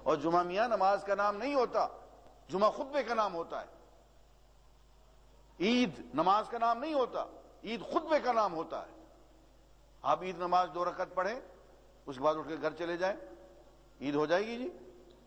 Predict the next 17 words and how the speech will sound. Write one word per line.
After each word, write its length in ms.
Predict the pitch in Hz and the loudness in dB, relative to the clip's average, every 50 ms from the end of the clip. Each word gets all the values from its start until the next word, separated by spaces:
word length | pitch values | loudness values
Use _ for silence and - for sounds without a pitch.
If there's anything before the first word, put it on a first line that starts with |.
| - - - - - - - - - - - 104 | -20 -20 -20 -20 -20 -20 -20 -20 -20 -20 -14 -12
ईद 160 | 107 110 127 | -10 -6 -4
नहीं 120 | 180 240 | -2 0
होगी 220 | 254 226 151 104 - - - - - - - - - - - - - - - - - - - - - - - - - | 0 0 0 -4 -10 -14 -18 -20 -20 -20 -20 -20 -20 -20 -20 -20 -20 -20 -20 -20 -20 -20 -20 -20 -20 -20 -20 -10 -6
जब 140 | 110 120 101 | -4 -2 -2
तक 140 | - 139 110 | -2 -2 2
कि 80 | 131 | 4
आप 300 | 139 139 139 139 - - - | 4 4 4 2 -2 -8 -14
खुतबे 260 | 160 156 139 135 147 | -14 -12 -10 -10 -10
का 140 | 127 143 147 | -6 -4 -4
एक 280 | 131 139 147 151 143 147 | -2 -2 -2 -2 -4 -6
एक 180 | 151 123 117 | -8 -8 -4
लफ्ज 180 | 135 156 156 131 | -4 -4 -4 -4
पूरा 280 | - - 143 143 139 135 | -8 -10 -6 -4 -2 -2
सुन 240 | 131 - 170 175 | -2 -4 -6 -6
के 120 | 151 - 131 | -6 -6 -6
नहीं 120 | 120 113 101 | -6 -6 -8
जाएंगे। 360 | 95 82 78 - - - | -8 -10 -10 -12 -16 -20